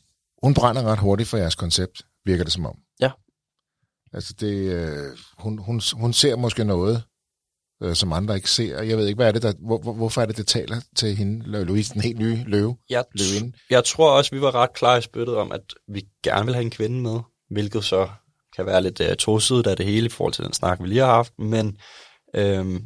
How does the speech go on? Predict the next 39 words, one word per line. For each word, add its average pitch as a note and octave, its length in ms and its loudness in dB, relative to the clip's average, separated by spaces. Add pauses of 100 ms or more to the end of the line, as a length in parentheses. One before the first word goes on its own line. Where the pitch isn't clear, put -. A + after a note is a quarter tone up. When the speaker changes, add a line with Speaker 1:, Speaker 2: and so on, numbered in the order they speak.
Speaker 3:
vi A2 140 0
vidste - 180 4
godt, C3+ 180 4
vi C3+ 40 0
havde A2+ 120 0
brug - 220 -4
for E3 80 -8
de C#3+ 80 -4
her C#3 100 -2
kompetencer, A#2+ 600 -6 (200)
og G#2 140 2
så B2 140 6
havde A#2 340 6
vi D3+ 80 0
jo A#2+ 100 2
en G2 80 -4
rigtig G2+ 320 0
god, A#2 340 -2 (120)
altså, G2+ 140 -8 (400)
det A2+ 80 -10
må A#2 80 0
vi A2 100 -4
jo G2 100 0
også G2 160 -2
sige, G2+ 200 -6
vi F#2+ 60 -10
havde G#2+ 220 0
en C3 80 -2
god B2+ 220 -2
dialog A#2 280 -2
med A#2 80 -8
flere A2+ 280 -2
af A2 60 0
dem A2 100 -8
derinde G#2 440 -4
undervejs. - 480 -2
Christian G#2 420 -6
var G#2 60 -2
også, G2 320 -4